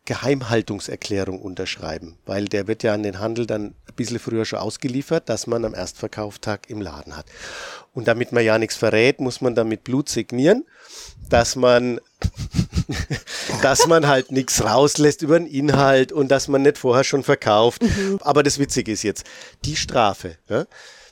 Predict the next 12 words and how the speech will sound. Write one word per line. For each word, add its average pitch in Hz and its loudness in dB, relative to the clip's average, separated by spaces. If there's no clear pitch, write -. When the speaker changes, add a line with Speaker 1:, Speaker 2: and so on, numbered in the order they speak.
Speaker 1:
wenn - -6
du 123 0
einen 143 4
Band 131 2
vorab 143 0
verkaufst, 110 -4
dann 107 -4
musst 120 -6
du 160 0
eine 113 -2
Strafe 101 -2
zahlen 131 2